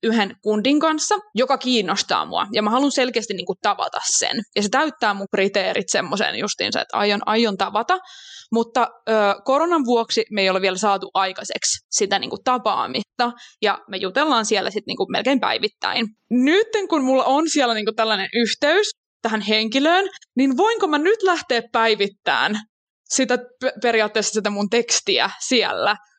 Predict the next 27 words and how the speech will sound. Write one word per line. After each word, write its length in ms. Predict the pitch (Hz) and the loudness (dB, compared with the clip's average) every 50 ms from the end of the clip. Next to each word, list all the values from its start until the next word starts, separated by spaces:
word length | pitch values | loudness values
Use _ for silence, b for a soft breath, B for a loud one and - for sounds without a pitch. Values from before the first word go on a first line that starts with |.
| b - | b -4
Koska 340 | - 277 269 - 294 285 - - - _ _ _ - | -4 -2 -2 0 0 0 -2 -2 -8 _ _ _ 0
mitä 200 | 269 349 359 415 | 0 0 2 2
jos 280 | 381 359 359 330 - | 2 2 2 2 2
se 100 | - 370 | 2 2
näkee 480 | 359 339 349 359 302 - 254 220 214 214 | 4 4 4 2 2 2 2 2 2 2
sitten, 320 | 226 247 226 - - 214 | 2 0 0 0 -2 -2
että 160 | 202 202 220 | 0 0 2
mä 80 | 247 262 | 2 2
oonkin 240 | 233 226 226 208 - | 2 2 0 -2 0
päivittänyt 540 | 269 269 269 254 220 240 240 - 214 214 208 | 0 2 2 2 0 0 -2 -2 -2 -2 -2
mun 140 | 202 214 214 | -2 -2 0
tekstin 340 | 226 233 240 - - 226 220 | -2 -2 -4 -4 -4 -2 0
ihan 240 | 247 269 277 233 | 2 2 2 2
erilaiset, 600 | 220 226 220 220 214 214 208 202 202 208 208 214 208 _ _ | 2 2 2 4 4 4 2 2 2 0 -2 -4 -6 _ _
mitä 160 | - 196 202 196 | -4 -2 -2 0
se 160 | - 233 214 | 0 0 0
oli, 240 | 202 190 - - - | 2 0 0 -2 -2
kun 160 | - 165 180 | -2 -2 -2
meillä 240 | 196 185 190 - 190 | 0 0 0 0 -2
on 60 | 196 | -2
tullut 320 | - 170 208 196 196 208 | -2 -2 -2 0 0 0
mätsi? 480 | 208 214 - - - - - - 131 - 214 - - _ _ - | 0 0 -2 -4 -8 -8 -4 -4 -4 -4 -6 -8 -16 _ _ 0
Kuuluuks, 340 | 311 339 370 349 330 - - | 2 4 4 4 2 2 0
onks 240 | - 320 370 - - | 0 0 0 0 0
olemassa 500 | - 311 330 311 277 254 254 254 - 247 | 0 2 2 2 0 0 -2 -2 -2 -2
joku 260 | 226 233 233 220 - _ _ _ _ - | 0 0 -2 -4 -4 _ _ _ _ 0
Tinder-etiketti, 1500 | 285 294 269 262 240 240 226 220 202 190 _ _ - 269 285 - 269 - 240 220 226 - - _ - 226 214 220 - | 2 4 4 4 4 2 2 0 -2 -4 _ _ -2 -2 0 -2 -4 -2 -4 -4 -4 -6 -12 _ -2 -2 -2 -2 -6